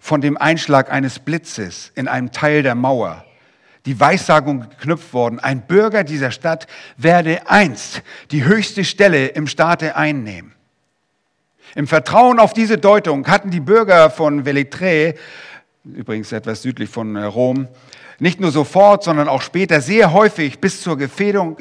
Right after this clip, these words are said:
Gefährdung ihrer Existenz mit den Römern Krieg geführt. Erst spät erwiesen die Tatsachen, dass jenes Vorzeichen auf die Macht des Augustus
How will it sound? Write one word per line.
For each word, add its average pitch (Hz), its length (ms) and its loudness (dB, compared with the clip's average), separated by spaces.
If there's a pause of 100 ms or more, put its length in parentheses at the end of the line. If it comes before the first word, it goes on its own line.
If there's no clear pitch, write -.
(160)
Gefährdung 180 520 -2
ihrer 156 360 0
Existenz 165 600 -8
mit 151 140 -6
den 127 140 -6
Römern 147 420 -4
Krieg 156 220 -10
geführt. 101 520 -16 (460)
Erst 196 260 0
spät 262 500 2 (180)
erwiesen 202 480 0
die 165 160 -4
Tatsachen, 175 800 0 (1080)
dass 151 260 2
jenes 233 320 2
Vorzeichen 143 720 2
auf 175 180 0
die 185 120 -4
Macht 202 380 2
des 185 180 -2
Augustus 185 720 0